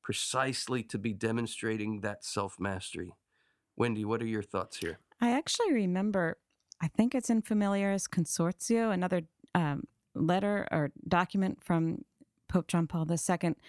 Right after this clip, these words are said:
Speaker 2: where he specifically talks about the benefits to a married couple
Speaker 1: Yes.
Speaker 2: from,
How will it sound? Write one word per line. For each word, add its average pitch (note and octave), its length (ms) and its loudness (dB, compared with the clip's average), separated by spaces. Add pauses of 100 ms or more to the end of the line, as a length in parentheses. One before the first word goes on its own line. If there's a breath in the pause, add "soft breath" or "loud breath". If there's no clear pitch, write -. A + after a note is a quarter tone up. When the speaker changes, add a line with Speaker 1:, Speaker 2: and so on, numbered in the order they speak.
(260 loud breath)
Speaker 2:
where A#3 120 4
he A3+ 60 2
specifically A3+ 880 0
talks - 460 -2
about D#3+ 440 0 (400 loud breath)
the D#3 140 6
benefits E3+ 760 -2
to E3+ 200 2
a D#3+ 80 2
married D#3 400 2 (300)
couple - 520 2
Speaker 1:
Yes. B2+ 140 -2
Speaker 2:
from, D#3+ 300 2